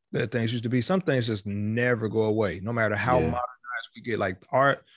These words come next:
Speaker 1: our instinct to kinda, like, flex and peacock for, for, for females is always gonna exist. We just do it in new ways now. And, but the difference is, though, is the modern female, the, the modern woman ain't necessarily moved by that shit like that no more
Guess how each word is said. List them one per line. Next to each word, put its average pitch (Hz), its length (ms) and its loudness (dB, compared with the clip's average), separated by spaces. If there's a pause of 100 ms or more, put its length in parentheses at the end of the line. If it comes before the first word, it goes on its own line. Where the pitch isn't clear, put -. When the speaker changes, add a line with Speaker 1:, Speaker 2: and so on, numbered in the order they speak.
(120)
Speaker 1:
our 131 280 4
instinct 135 540 -2
to 123 80 -4
kinda, 113 300 0
like, 110 320 2 (140)
flex 123 360 0
and 104 280 -4
peacock 143 420 2
for, 123 180 -4 (180)
for, 156 120 4 (240)
for - 160 -2
females 160 500 4
is - 220 -6
always 143 300 4
gonna 113 200 -4
exist. 101 320 -6
We 117 120 0
just 113 180 -2
do 117 100 0
it 113 60 -2
in 113 140 -2
new 117 100 0
ways 113 360 4
now. - 160 -12 (300)
And, 107 280 -4
but 127 160 2
the 110 80 0
difference 127 680 2
is, 117 240 -2
though, 104 160 -2
is 101 80 -8
the 113 80 -6
modern 110 540 -2
female, 123 580 -2 (160)
the, 117 260 0 (120)
the 127 60 -4
modern 123 380 0
woman 175 440 0
ain't 139 180 -2
necessarily 123 540 0
moved 139 340 0
by 107 140 2
that 104 120 -2
shit - 200 -10
like 117 180 -6
that - 160 -4
no - 100 -8
more - 220 -10